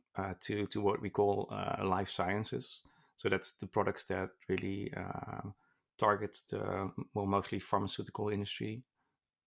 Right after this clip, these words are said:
uh, really complex problems, uh, really interesting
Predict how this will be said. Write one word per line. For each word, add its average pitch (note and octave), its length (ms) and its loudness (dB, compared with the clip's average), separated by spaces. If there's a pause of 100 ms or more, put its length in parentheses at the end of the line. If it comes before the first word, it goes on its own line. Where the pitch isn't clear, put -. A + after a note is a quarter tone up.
(180)
uh, G2+ 280 -6
really G#2 180 0
complex G#2 380 0
problems, G#2 680 -2
uh, G#2+ 160 -6
really G#2 300 0
interesting G#2+ 440 -6